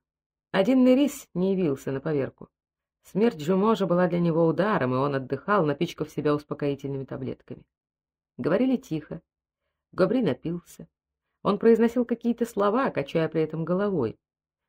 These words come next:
Мусрон всячески проявлял неудовольствие.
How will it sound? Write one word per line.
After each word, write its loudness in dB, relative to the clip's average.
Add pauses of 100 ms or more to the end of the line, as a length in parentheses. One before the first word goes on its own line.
(140)
Мусрон 4
всячески -2
проявлял 0
неудовольствие. -4